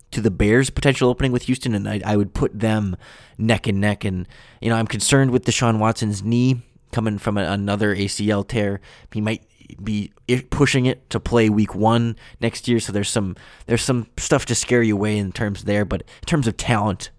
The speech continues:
on those two rosters, give me the Texans, give me the Bears side by side, maybe even put the Texans a little bit higher up in, in that sense, but the Bears certainly have plenty of ceiling, maybe a little bit more youth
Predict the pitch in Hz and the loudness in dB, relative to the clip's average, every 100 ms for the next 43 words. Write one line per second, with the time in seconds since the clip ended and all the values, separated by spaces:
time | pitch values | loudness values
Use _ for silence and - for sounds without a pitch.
0 | - 107 107 101 - 107 98 95 - 95 | -8 -2 2 2 0 2 2 2 -2 -4
1 | - - - - - 131 123 113 117 104 | -6 -16 -20 -10 2 4 4 4 2 2
2 | 110 98 110 101 85 101 95 - 101 95 | -2 0 2 2 2 2 2 2 0 0
3 | 92 - 95 92 123 135 120 107 92 - | 0 0 0 2 4 4 4 4 0 -4
4 | - - _ - 127 - - 120 117 - | -18 -20 _ 2 2 2 -4 -2 -2 -2
5 | 104 95 - - 98 107 139 120 120 - | -2 -2 -4 -4 0 6 8 8 6 2
6 | - 101 98 98 107 98 - 98 104 110 | 0 2 2 2 0 -4 -2 0 0 0
7 | - 107 92 - 87 95 110 107 - 101 | -2 -2 -2 -4 -6 0 0 2 0 -2
8 | 98 98 92 87 - - - - 131 117 | 0 0 -2 -4 -10 -20 -10 0 2 4
9 | 101 92 - 127 113 101 92 107 101 98 | 2 -2 0 4 4 4 2 2 2 2
10 | 107 123 110 117 113 101 98 95 117 - | 4 6 6 4 4 4 4 4 2 2
11 | - | -8